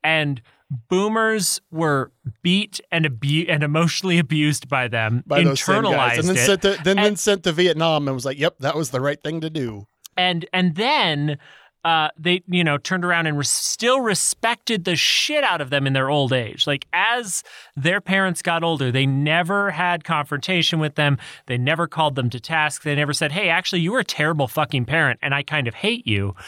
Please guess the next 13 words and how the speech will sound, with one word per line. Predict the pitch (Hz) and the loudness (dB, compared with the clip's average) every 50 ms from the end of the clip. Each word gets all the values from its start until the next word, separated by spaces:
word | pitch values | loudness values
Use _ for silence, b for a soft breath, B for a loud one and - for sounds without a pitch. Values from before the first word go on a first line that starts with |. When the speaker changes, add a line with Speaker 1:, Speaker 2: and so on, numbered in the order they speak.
| B B B B B B B | B B B B B B B
Speaker 1:
Uh, | - 156 151 151 - - | -2 0 0 0 -2 -2
instead, | 165 160 160 - - - - 196 196 196 180 147 | 0 0 0 0 0 -2 0 2 2 2 2 0
they | 127 156 151 | 0 -2 0
just | 143 160 151 - | -2 -2 -4 -2
had | 170 165 160 | -2 -2 -2
to | 151 151 | -2 -2
internalize | 143 135 120 - - 165 165 170 180 175 170 170 165 156 139 | -2 -2 -2 -2 -2 -2 -2 0 0 0 2 2 0 0 -2
the | - 196 | -2 -2
lie | 190 170 151 135 127 120 120 123 135 | 0 0 2 2 2 2 0 0 -2
that | 131 135 131 | -2 -2 -2
abuse | 131 120 98 120 120 120 117 - - | -2 -2 0 2 2 2 2 2 0
is | 175 190 175 156 | 0 0 0 0
love. | 127 113 107 104 104 117 127 - | 2 2 2 2 0 -2 -4 -8